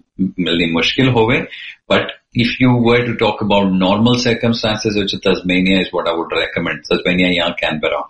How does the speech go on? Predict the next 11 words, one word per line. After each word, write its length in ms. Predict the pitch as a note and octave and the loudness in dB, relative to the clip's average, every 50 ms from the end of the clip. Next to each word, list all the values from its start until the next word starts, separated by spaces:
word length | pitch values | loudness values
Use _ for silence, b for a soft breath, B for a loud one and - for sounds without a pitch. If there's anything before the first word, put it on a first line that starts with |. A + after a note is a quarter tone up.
| _ _ | _ _
all 460 | _ _ _ _ - - D2+ D2+ D#2 | _ _ _ _ -8 -6 -2 -2 0
right? 120 | E2 - - B B B B B B B B - | -2 -2 -4 B B B B B B B B 0
So 120 | G#2 F#2+ - - | 0 2 2 2
chances 420 | - - - C3+ B2 A2+ - A2 | 2 2 2 2 0 2 2 0
definitely 400 | A2 A2+ - B2 B2 B2+ C3 B2 | 0 0 0 2 2 2 2 2
ਹੈਗੇ 300 | A#2 A#2 A2 G#2+ A2+ A#2+ | 2 0 0 0 0 0
ਆ। 100 | C3 C#3+ - - _ | 0 0 -2 -4 _
ਕੋਵਿਡ, 520 | - - G#2+ G#2+ A2+ B2 C#3 C#3 C3+ C3+ - | -2 0 0 2 2 2 2 2 0 -2 -6
ਅਹ, 1000 | - - _ _ _ _ _ _ _ _ _ _ _ - - - - - _ _ _ - | -8 -12 _ _ _ _ _ _ _ _ _ _ _ -20 -20 -20 -20 -20 _ _ _ -8
ਸਿਚੁਏਸ਼ਨ 720 | - - G#2 F#2+ - - A2 A2 A2 - - A2+ G#2 G2+ | -4 -4 -2 -2 2 2 2 2 2 0 0 0 -2 -2
'ਚ 160 | G2+ - A2 | -2 0 0